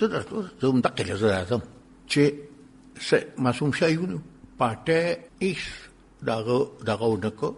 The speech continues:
مونږ هم دغه وویل چې بھائی ټیک ده، دا سړی دی، تاسو ونیو، ویې ګورئ. خو زه درته نن یو خبره کوم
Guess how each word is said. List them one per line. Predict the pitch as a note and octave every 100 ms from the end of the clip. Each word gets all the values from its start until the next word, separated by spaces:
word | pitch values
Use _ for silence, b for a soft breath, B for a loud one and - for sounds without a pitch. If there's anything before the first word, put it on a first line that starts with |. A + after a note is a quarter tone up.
| -
مونږ | A2+
هم | A2+ A2
دغه | A#2 -
وویل | G#2+ G#2+ C3+ C#3+
چې |
بھائی | F#2+ A#2 A#2+
ټیک | A2 -
ده، | D3+
دا | F#3 A2
سړی | - F#2 G2 G#2+
دی، | D3+
تاسو | D3+ A#2 A2 G2+
ونیو، | A2 C3+ D3+ - B B B B B
ویې | - A#2 G#2+
ګورئ. | C#3 C3+ D3 C#3 - - - - -
خو | G2
زه | D3+
درته | C#3 A2+ A2+
نن | C#3 B2+
یو | G2 F2
خبره | - G2+ G2
کوم | - -